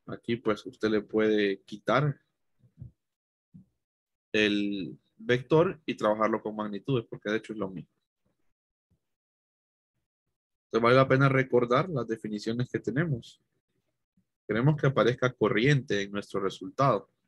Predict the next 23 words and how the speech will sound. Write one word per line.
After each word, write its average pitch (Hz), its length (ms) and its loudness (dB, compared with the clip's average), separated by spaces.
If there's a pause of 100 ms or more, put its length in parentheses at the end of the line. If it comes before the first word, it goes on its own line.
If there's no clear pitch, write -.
(500)
Entonces, 110 260 0
debemos 113 280 2
hacer 113 220 -2
que - 80 -2
aparezca 101 420 0
corriente 101 500 -2
en 101 80 -10
nuestra 98 240 -8
expresión, 104 500 -2
¿verdad? 95 220 -8
Entonces, 107 540 -4 (1160)
recordamos 110 500 -2
que 101 140 -2
J 127 560 0 (500)
se - 220 -6
define 110 500 -2
como 104 360 -4
corriente 101 480 0
por 113 180 0
unidad 95 300 -2
de 95 100 0
área, 110 280 -2
¿verdad? 98 200 -14